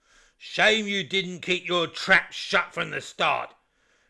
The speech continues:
Anyway, what's all this nonsense you were saying about it not being a gas explosion? Are you an expert on gas leaks? Um,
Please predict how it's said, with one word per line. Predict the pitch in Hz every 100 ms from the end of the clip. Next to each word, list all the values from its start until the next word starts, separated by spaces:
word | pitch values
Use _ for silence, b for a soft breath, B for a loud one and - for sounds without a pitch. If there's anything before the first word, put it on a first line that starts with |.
| -
Anyway, | 202 233 196 180
what's | 247 - 277
all | 277
this | 262 208 185
nonsense | 202 220 220 147 165 156 160
you |
were | 160
saying | - 185 170 170
about | 156 170
it | 165 175
not | 202 185 123
being | 175 190 180
a |
gas | 147 - 175 151 165
explosion? | 143 - - 139 139 120 113 B B B B
Are | 220 294
you | 269 262 254
an | 247
expert | 233 - - - 147 143 147 147
on | 135 135 127
gas | 170 143 135 -
leaks? | 160 190 185 - - _ _ _ _ _ _ _ _ _
Um, | 135 135 135 135 135